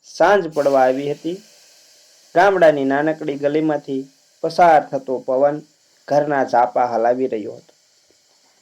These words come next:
ગલીના છેડે એક માટીના ઓરડાવાળું ઘર હતું. એ ઘરના ઓસરીમાં બેઠેલા દાદા અંદાજે પચાસ પંચાવન વર્ષની ઉંમરના વિચારમાં તલ્લીન હતા.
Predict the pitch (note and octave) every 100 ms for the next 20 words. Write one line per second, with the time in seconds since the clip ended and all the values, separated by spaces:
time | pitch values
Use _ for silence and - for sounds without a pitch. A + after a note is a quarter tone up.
0 | - E3 G#3 G#3+ F#3 D#3+ G3 G3 F#3 F3+
1 | - _ _ _ _ - D3+ F3+ F#3 E3+
2 | D3 D3 D#3+ E3+ D#3+ D#3 C3+ B2+ C#3+ E3
3 | E3 E3+ _ _ _ _ - F3+ D3 D3
4 | D#3+ E3+ D3+ D3+ _ _ _ _ _ _
5 | _ - E3 G#3+ G#3+ F#3 D#3 D3 D3+ F3
6 | E3+ D3+ C#3+ C#3+ D#3+ D3 - _ _ -
7 | D#3+ F#3 D#3 C3+ A2+ - _ _ - F3
8 | F3 G3 F#3 - D3 D#3 E3+ E3 D#3 C#3+
9 | D3+ - D#3 C3+ - - D3+ D3+ C#3+ B2+
10 | B2+ _ _ _ _ _ _ _ _ _
11 | _ _ _ - F3 G#3+ G3 F#3+ E3 D#3
12 | D#3 F3 E3+ E3+ E3 F3